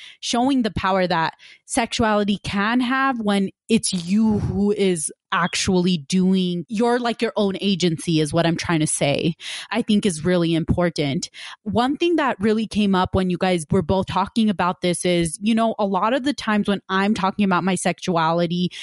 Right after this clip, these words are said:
I've mentioned a lot of how I grew up and my background, but I wanna specifically make a note. It's not only my culture that struggles with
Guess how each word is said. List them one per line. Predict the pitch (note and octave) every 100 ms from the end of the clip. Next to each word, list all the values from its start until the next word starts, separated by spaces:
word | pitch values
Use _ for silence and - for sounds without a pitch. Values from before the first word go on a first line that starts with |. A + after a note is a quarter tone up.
| - -
I've | G#3 F#3+
mentioned | G3+ G#3 - G#3+
a | F#3+
lot | F3+ -
of | F3
how | F#3 F#3 F#3
I | F3
grew | D3+ F3 E3+
up | E3+ E3 -
and | F3+ E3+
my | F#3+ F#3+ F#3+
background, | E3+ D3 - F#3+ D#3 C#3 D#3 - - - -
but | A3
I | A#3
wanna | F#3 G#3 B3 E4 F4 D#4+ -
specifically | - - G#3+ - A3 A3 A#3 - G#3 G3 F3+ -
make | G3 G#3 G#3+ -
a | G3
note. | D3 D#3+ F#3+ F#3 D#3+ - - - - -
It's | A#3+ -
not | B3+ D4+
only | C#4 A#3+
my | G3 F3+
culture | - - F#3 - - - D3+ - _ _ -
that | F#3+ - _ _ -
struggles | - G#3+ F3 E3+ F3+
with | F3 C#3+ - -